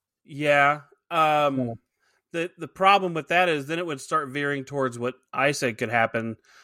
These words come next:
Speaker 1: where Dexter might have to kill Harrison for violating the code.
Speaker 2: I don't think that's gonna happen. He's gonna kill Kurt, so.
Speaker 1: Oh, I know he's gonna kill Kurt. I
Speaker 2: Yeah.
Speaker 1: just don't know if it's gonna be a two for one. Uh, <laughs> and, and one of them hurt a lot worse.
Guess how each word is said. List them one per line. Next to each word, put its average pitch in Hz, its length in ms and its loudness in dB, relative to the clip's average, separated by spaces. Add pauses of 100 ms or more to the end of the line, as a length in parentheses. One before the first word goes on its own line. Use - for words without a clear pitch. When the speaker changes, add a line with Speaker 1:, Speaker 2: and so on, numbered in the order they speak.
(140)
Speaker 1:
where 123 320 4
Dexter 120 540 0
might 120 160 2
have 123 140 0
to 117 80 -6
kill 135 360 2
Harrison 110 640 -4
for 107 300 -4
violating 107 600 0
the 95 80 -10
code. 101 400 -6 (400)
Speaker 2:
I 214 120 6
don't 202 200 4
think 165 140 -6
that's 165 200 -2
gonna 156 140 -6
happen. 151 340 -2
He's 147 180 -6
gonna 147 160 -6
kill 135 220 -4
Kurt, 127 360 -4 (400)
so. 107 460 -4 (800)
Speaker 1:
Oh, 170 100 -2
I 214 160 2
know 240 160 -2
he's 185 140 -4
gonna 180 160 -4
kill 147 180 -6
Kurt. 131 300 -6 (240)
I 143 80 -4
Speaker 2:
Yeah. 135 80 -2
Speaker 1:
just 165 160 -4
don't 180 140 4
know 175 120 0
if 151 80 -6
it's 156 140 -8
gonna 165 160 -4
be 139 100 -4
a 123 60 -2
two 156 240 -8
for 123 160 -8
one. 123 360 -8 (640)
Uh, 151 300 4 (360)
<laughs> - 320 -2
and, 139 460 -8
and 147 180 -8
one 156 140 0
of 151 60 2
them 135 100 -4
hurt 135 280 -6
a 117 40 -10
lot 123 260 -2
worse. 123 360 -4